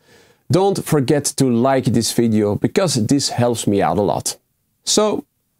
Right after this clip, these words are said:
let's talk about my Sigma lenses today. You really don't have to buy expensive lenses to achieve amazing quality.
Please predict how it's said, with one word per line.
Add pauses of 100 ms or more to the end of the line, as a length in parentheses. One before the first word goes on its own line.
let's
talk
about
my
Sigma
lenses
today. (360)
You
really
don't
have
to
buy
expensive
lenses
to
achieve
amazing
quality.